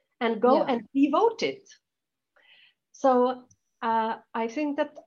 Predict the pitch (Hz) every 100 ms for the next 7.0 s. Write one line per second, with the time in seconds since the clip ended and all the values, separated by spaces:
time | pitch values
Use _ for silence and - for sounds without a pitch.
0 | _ - 254 254 247 240 233 226 269 262
1 | - 254 233 233 220 202 220 262 254 240
2 | 233 240 226 - 226 220 - - 196 196
3 | 196 190 - 202 196 202 208 208 196 -
4 | - 214 - - 208 190 190 196 208 190
5 | 196 214 202 - 151 131 151 - 190 180
6 | 180 180 175 _ _ _ _ 220 202 196